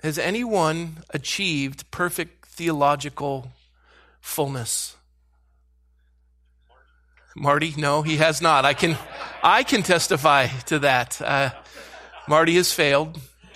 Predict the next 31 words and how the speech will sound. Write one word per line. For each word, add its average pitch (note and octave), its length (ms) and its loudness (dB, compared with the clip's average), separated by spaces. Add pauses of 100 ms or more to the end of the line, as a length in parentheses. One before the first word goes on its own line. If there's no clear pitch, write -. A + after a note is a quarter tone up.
(960)
minutely, G#3+ 540 2
but C#3 160 -2
failed F3+ 300 2
nevertheless. D#3 720 0 (2500)
"For - 180 -4
all F3 180 4
have G#3 120 0
sinned E3+ 260 -4
and E3 100 -6
fallen D3 240 -2
short D3 200 -6
of C#3 60 -6
the C#3 60 -8
glory C#3 280 -8
of C#3 100 -12
God." B2+ 320 -8
And B2+ 140 -20 (800)
we're F3+ 120 2
looking A#3+ 220 2
at A#3+ 80 0
a F#3 60 -2
person G3+ 500 0
who D#3+ 220 0
is D3 240 -4
being D#3+ 280 -2
admonished, C#3+ 680 -2 (240)
being D3+ 400 -6 (400)
acknowledged C#3+ 840 0 (420)
for G3+ 320 2
her F3+ 140 0
deception. D#3+ 580 -6